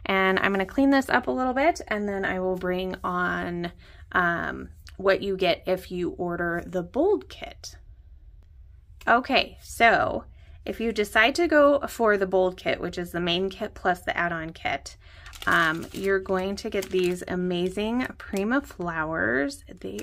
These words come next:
are beautiful. Little pearl buttons there. These look like fringe. Even got some rhinestones. Beautiful.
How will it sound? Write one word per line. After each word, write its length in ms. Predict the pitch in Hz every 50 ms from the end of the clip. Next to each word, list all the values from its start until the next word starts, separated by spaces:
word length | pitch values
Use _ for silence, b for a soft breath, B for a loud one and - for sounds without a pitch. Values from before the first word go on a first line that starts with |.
| - -
are 200 | 208 190 190 185
beautiful. 1300 | 185 - - 170 170 170 165 165 170 170 175 180 180 175 170 - - - - - - - - 190 - - - - b b b b b b b b b b b b _ _ -
Little 200 | 202 202 196 190
pearl 380 | 190 - - - 208 202 202
buttons 600 | 196 - 196 196 - 202 202 196 202 202 202 -
there. 520 | - 214 202 196 101 - 202 202 208 208 - _
These 240 | - 220 240 247 - -
look 160 | - _ -
like 180 | 240 190 -
fringe. 840 | - - - _ 165 160 156 160 165 175 185 220 233 240 - - - _ b b b b b b b b b b - 240
Even 120 | 226 226
got 200 | 220 208 190 190
some 240 | - - 170 165 160
rhinestones. 1400 | 165 165 165 165 175 180 196 190 185 190 - 226 214 208 208 214 220 220 226 233 233 240 254 262 262 - - - _ -
Beautiful. 1000 | - 175 170 170 180 185 185 185 180 180 180 - - - - - - - -